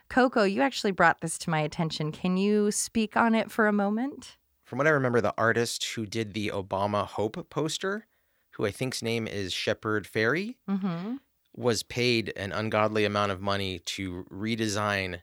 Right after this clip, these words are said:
Speaker 2: the logo for Los Angeles, I think, so they could come back after the pa-, the pandemic that we're still in. And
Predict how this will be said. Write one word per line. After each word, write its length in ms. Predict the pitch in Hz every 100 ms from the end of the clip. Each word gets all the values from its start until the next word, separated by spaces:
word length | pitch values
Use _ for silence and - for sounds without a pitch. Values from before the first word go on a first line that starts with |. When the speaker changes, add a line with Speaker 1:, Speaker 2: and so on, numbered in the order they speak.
| _ _
Speaker 2:
the 100 | 101
logo 380 | 92 98 95 90
for 160 | - 98
Los 240 | 85 -
Angeles, 460 | 92 90 92 87 87
I 40 |
think, 140 | 95
so 100 | 95
they 100 | 90
could 200 | 85 92 -
come 240 | - 175 139
back 280 | 131 123 123
after 240 | 117 -
the 100 | 110
pa-, 180 | - 120
the 160 | 107 104
pandemic 600 | 107 101 110 98 92 - - - _ _ _ _ -
that 200 | 101 -
we're 80 |
still 220 | 90 95 90
in. 160 | 113 - - - - _ _ _ _
And 600 | 120 123 120 113 113 104